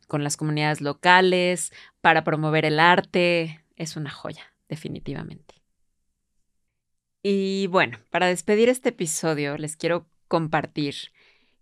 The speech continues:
que justo cuando estaba pensando cuál iba a ser el primer destino desde la perspectiva de The Sybaritic Soul,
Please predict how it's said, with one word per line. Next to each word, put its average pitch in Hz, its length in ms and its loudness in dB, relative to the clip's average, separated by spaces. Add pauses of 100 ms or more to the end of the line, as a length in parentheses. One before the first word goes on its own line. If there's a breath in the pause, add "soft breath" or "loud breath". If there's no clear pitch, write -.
(120)
que 170 420 0
justo 233 360 0
cuando 196 180 0
estaba 185 320 4
pensando 165 880 0 (840)
cuál 214 380 8
iba 226 160 6
a 214 60 0
ser 175 220 -2
el 175 120 -2
primer 160 420 0
destino 156 1080 -4 (840)
desde 160 380 4
la 156 160 0
perspectiva 160 680 0
de 160 120 2
The 147 80 -4
Sybaritic 139 460 -8
Soul, 120 420 -6